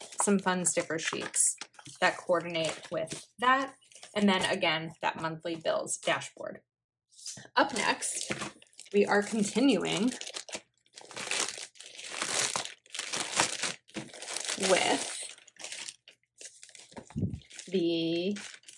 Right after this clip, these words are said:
to get the right name here. This is a Sage. I don't see the name. It's a folio, so it's a soft folio. Let me get more details.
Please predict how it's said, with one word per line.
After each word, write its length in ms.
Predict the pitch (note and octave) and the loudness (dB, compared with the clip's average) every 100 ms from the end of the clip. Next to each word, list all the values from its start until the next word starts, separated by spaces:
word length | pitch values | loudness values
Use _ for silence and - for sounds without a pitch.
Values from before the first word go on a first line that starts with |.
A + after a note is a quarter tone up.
| - - - | -20 -20 -10
to 80 | F3+ | -6
get 140 | E3+ | -4
the 80 | F3+ | -2
right 220 | F#3+ F#3+ | -2 -2
name 240 | F3+ E3+ E3 | -4 -6 -6
here. 380 | E3+ F3 F#3+ - _ _ _ _ _ _ _ _ F#3+ | -6 -6 -8 -12 _ _ _ _ _ _ _ _ -8
This 160 | F#3 | -4
is 160 | G#3 G3+ | -2 0
a 40 | |
Sage. 920 | - - G#3 G3+ G#3+ B3 A#3+ C4+ - - - - _ _ - _ - - | 0 2 4 6 4 2 0 -2 -4 -6 -12 -20 _ _ -20 _ -16 -4
I 40 | E3 | -2
don't 280 | E3+ G3 | -2 -2
see 420 | - F3+ F3 F3 E3 - | -2 0 0 -2 -6 -8
the 60 | E3+ | -6
name. 340 | E3+ E3+ F3 E3 - _ - - - - | -4 -4 -4 -6 -18 _ -20 -16 -16 -4
It's 160 | F#2 - | 0 4
a 80 | G#3 | 8
folio, 480 | G#3 F3 - - | 8 8 4 0
so 240 | - G3+ F#3 | 2 6 6
it's 160 | F#3 | 6
a 40 | F#3 | 2
soft 580 | - F#3+ F3 G3+ - - | 4 8 6 6 -2 2
folio. 520 | F#3+ D#3+ - - - | 4 4 0 -2 0
Let 140 | E3+ | 0
me 80 | F3+ | 0
get 180 | F3+ - | 0 0
more 160 | F3 F#3+ | -2 -4
details. 640 | - - - - - - | -6 -6 -8 -6 -6 -8